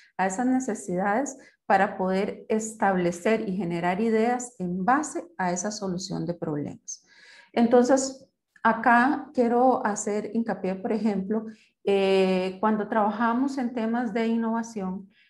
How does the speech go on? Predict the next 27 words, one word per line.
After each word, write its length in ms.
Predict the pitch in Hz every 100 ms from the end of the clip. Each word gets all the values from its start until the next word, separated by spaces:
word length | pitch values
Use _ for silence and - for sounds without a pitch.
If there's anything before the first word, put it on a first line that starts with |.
| _ -
o 280 | 175 175
de 140 | 185 196
ideación, 680 | 214 233 233 208 175 175 -
y 80 | 185
tiene 220 | 180 185
mucha 440 | 208 220 226 233
relación 520 | 233 233 233 - 214 220
con 160 | 220
esto 280 | 220 220 220
de 100 | 226
la 120 | 214
voz 200 | 208 202
del 180 | 233 233
cliente, 400 | 220 202 185 - - - -
hablamos 460 | 208 214 214 269 277
de 60 |
entender 540 | 254 - 190 190 240 -
claramente 720 | 240 233 247 220 208 220 226
el 160 | -
problema. 500 | 160 165 165 165 175 - _ _ _ _ _ _ 185
¿Ok? 200 | 185 240 277 -
Entonces, 680 | 208 208 190 220 220 226 -
esto 320 | 277 269 285 285
tiene 280 | 247 262
que 120 | 262 196
ver 360 | 202 220 - -
justamente, 1040 | - - 233 233 240 196 180 180 -